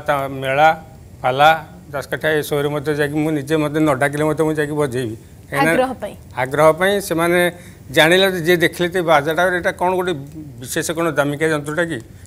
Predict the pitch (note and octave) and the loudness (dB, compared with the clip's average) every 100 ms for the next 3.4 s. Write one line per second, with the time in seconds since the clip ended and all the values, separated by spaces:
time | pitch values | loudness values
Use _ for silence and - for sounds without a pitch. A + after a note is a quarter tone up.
0 | - F3 F#3 C#3+ C#3+ E3+ F3+ E3+ F3 F#3+ | -8 -4 -2 2 2 2 0 0 2 0
1 | F#3+ F3+ E3+ F3 G3 G#3 G3 - - - | 0 0 0 2 0 0 -4 -6 -4 0
2 | F3+ E3+ D#3+ F3 C#3 D3+ D3+ D#3+ C3+ C#3 | 0 0 -4 -4 -4 0 2 2 0 -2
3 | C3 A#2 B2 G#2+ | -6 -8 -12 -12